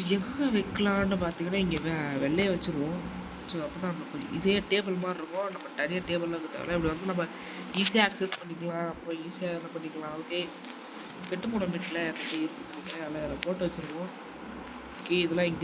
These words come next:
இதுலயே இருக்கட்டும். ஓகே, வேற நார்கோட்டிக்ல, I mean, நார்கோ பெரிலாம் என்கிட்ட இருக்குன்னு நினைக்கிறேன். என்ன? நார், என் ஏ ஆர்,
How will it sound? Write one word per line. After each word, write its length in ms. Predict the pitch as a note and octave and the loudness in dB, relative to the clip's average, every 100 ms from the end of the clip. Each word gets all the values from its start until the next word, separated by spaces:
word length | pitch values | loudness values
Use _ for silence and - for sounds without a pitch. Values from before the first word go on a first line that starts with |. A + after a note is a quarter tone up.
| E3+ | 4
இதுலயே 220 | F3 F#3+ | 6 6
இருக்கட்டும். 460 | F3+ - F3+ F3+ F#3 F#3 F#3 - - - - - F3+ | 6 2 0 2 2 0 -2 -8 -10 -10 -10 -10 -6
ஓகே, 200 | F3+ F3 F3 | 2 6 6
வேற 160 | F#3 F#3 F3+ F3 | 6 4 2 -2
நார்கோட்டிக்ல, 760 | F#3 - G#3 - F#3+ - G3 G3+ E3+ - - - - - | -4 -6 -4 -4 -4 -2 0 2 0 -4 -12 -12 -12 -8
I 40 | D#3+ | 0
mean, 180 | F3+ F3 - - - - - - - D#3+ | 2 2 0 -10 -12 -12 -10 -10 -8 -4
நார்கோ 380 | E3 G#3+ - A3 G#3 F3+ | 0 0 0 0 4 6
பெரிலாம் 420 | F#3 F#3+ F#3+ F#3+ | 6 6 4 4
என்கிட்ட 280 | E3+ E3+ G#3 F#3 | 2 0 0 0
இருக்குன்னு 320 | F3+ - F#3+ F3 | 0 -2 -2 0
நினைக்கிறேன். 360 | D3+ D#3+ F#3 G3 - - - D#3+ | 0 -2 -2 -4 -10 -14 -12 -10
என்ன? 260 | D#3+ F3 F#3 F#3 - - - F3+ F#3 - - | -8 -6 -8 -10 -12 -12 -12 -10 -8 -6 -4
நார், 340 | C#3+ D#3 D3+ - - - C#3+ | -4 0 0 0 -8 -8 -6
என் 120 | D3+ D#3+ | -4 0
ஏ 40 | E3 D3 | 0 2
ஆர், 140 | D3 | -2